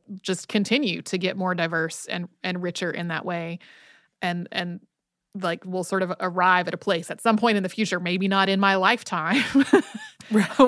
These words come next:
Speaker 1: where, where it feels like, uh, museums really are curating things in a way that is,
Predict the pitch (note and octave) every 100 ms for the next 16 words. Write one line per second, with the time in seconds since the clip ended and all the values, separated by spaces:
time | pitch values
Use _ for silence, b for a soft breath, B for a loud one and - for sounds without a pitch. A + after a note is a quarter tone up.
0 | A#3 B3 A#3 A3 F3+ B B F4 F4 A4+
1 | A#3+ A#3+ A#3+ A#3+ C#4 C#4+ B3 A#3+ G#3+ -
2 | _ b b G#3+ G#3 G3+ G#3+ G#3+ A#3+ A3+
3 | G#3+ G3+ G3 A3+ G#3+ G#3+ G#3 G#3 - A3+
4 | G#3+ G3+ G3+ G#3 G3+ F#3+ F#3 F#3 F3+ F3+
5 | F#3+ F#3+ F3+ F3+ F3+ F3